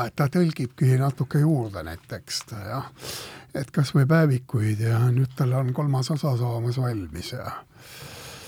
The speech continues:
ja kirjastamisega on keeruline tal, nagu ma olen aru saanud, ja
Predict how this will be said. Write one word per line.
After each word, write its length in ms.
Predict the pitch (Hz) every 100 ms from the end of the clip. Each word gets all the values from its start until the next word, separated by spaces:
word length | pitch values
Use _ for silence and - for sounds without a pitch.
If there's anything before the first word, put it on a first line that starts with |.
| - - - _ _ -
ja 400 | 143 139 143 131
kirjastamisega 880 | 127 160 127 - - 123 123 139 151
on 100 | 143
keeruline 600 | 185 175 151 127 120 123
tal, 160 | 131 127
nagu 240 | 123 120
ma 140 | 123 120
olen 220 | 123 127
aru 160 | 127 110
saanud, 440 | 123 117 107 104
ja 100 | 120